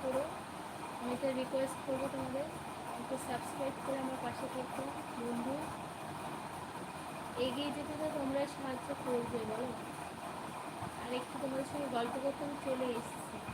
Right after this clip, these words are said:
প্রতিদিনের মতো লাইভে। তো লাইভটা জয়েন করে দাও প্লিজ। লাইক করবে, কমেন্ট করবে, শেয়ার করবে, সাবস্ক্রাইব অবশ্যই করবে, যাতে নেক্সট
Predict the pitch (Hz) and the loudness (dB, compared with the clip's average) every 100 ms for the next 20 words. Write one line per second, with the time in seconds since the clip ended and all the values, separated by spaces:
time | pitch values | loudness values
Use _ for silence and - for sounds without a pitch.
0 | - - - - - - 269 269 277 269 | -4 -4 -2 -2 -2 -2 0 2 2 2
1 | 277 269 277 254 220 214 220 - 233 226 | 2 2 2 2 2 2 0 0 0 0
2 | 233 - 269 247 220 226 247 262 247 247 | -2 0 -2 0 -2 -2 0 2 2 2
3 | 247 262 - 240 262 262 - - - - | 0 0 0 0 0 0 -2 -4 -4 -4
4 | - - - - - - - - - - | -4 -4 -6 -4 -4 -4 -4 -4 -4 -4
5 | - - - 240 240 247 247 - 254 269 | -4 -4 -2 0 2 2 2 2 4 4
6 | 262 240 233 254 - 247 240 247 254 - | 2 0 0 0 0 0 2 4 4 0
7 | 247 233 247 240 233 240 240 233 226 - | -2 -2 0 0 0 0 0 -2 -2 -2
8 | - 247 240 233 226 240 - 285 262 254 | 0 2 2 0 0 -2 -2 2 2 2
9 | 247 220 240 233 226 240 226 240 - | 0 2 2 0 0 -2 0 0 -2